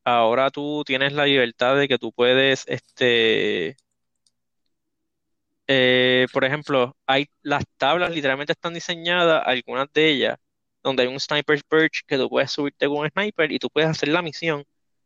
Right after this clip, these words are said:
literalmente sacar un la, silent assassin exclusivamente con un sniper rifle. Este, que a-, ¿te acuerdas que antes tenían aparte la de sniper assassin y acá estaba Hitman?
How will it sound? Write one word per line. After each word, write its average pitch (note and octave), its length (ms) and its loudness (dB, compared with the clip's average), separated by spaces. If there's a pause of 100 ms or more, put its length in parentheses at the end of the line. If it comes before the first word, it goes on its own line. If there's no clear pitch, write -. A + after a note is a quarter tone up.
(180)
literalmente C3+ 480 -2
sacar F3+ 260 -4
un E3 140 -8
la, - 100 -2
silent D3+ 360 -2
assassin E3 600 -4 (160)
exclusivamente C#3+ 640 -2
con B2+ 140 -2
un B2+ 80 -2
sniper C3 340 -4
rifle. - 300 -6 (1900)
Este, A#2 800 0
que C3+ 120 0
a-, B2+ 140 0
¿te - 200 -6
acuerdas D#3 260 -2
que C#3 100 -4
antes B2+ 220 -6
tenían D#3+ 260 -2
aparte E3 380 -2
la D#3 160 2
de D3 120 2
sniper D3+ 420 -2
assassin E3+ 720 -4
y C3+ 60 -4
acá A#2 140 -2
estaba C#3+ 420 0
Hitman? A#2+ 380 -12